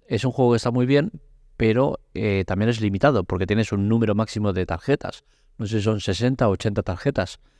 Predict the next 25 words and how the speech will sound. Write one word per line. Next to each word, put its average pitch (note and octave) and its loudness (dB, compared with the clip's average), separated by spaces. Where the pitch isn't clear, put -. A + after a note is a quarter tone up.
Es B2 -2
cierto D3+ 2
que C#3+ 0
hay C#3+ -2
varias, A#2 0
eh, G2+ 0
versiones G2+ -2
de G2+ 2
Dixie, E3+ 0
con F#2+ -2
la F#2 -2
cual G2 -2
cosa G#2 -2
puedes A2 0
tener A#2 0
más G#2+ -2
tarjetas, B2+ 0
pero G2+ 0
al F#2 -4
final, C3 -2
de G2+ 0
mucho B2 0
jugar, C3+ -2
consigues, A#2 -2
eh, G2 -4